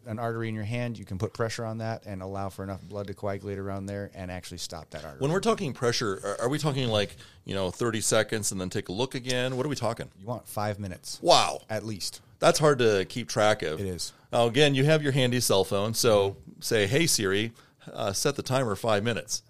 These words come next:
Speaker 1: Uh, that's brilliant.
Speaker 2: I know, it's so brilliant, but
Speaker 1: I like it.
Speaker 2: it's not my brilliance. It's the cell phone.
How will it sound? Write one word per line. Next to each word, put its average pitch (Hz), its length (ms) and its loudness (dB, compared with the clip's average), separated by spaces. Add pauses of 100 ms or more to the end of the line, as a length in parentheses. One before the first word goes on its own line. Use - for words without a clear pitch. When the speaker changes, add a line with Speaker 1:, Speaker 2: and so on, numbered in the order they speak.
(120)
Speaker 1:
Uh, 120 100 -8
that's 104 240 -6
brilliant. 98 640 -6
Speaker 2:
I 110 180 6
know, 71 200 -4
it's 78 140 -2
so 82 140 0
brilliant, 76 380 -8
but 131 120 10
Speaker 1:
I - 20 12
like 101 120 -4
it. 120 60 0
Speaker 2:
it's 110 200 -2
not 104 180 2
my 90 140 0
brilliance. 80 400 -6
It's 95 200 -4
the 80 120 -8
cell 71 240 -2
phone. 73 200 -16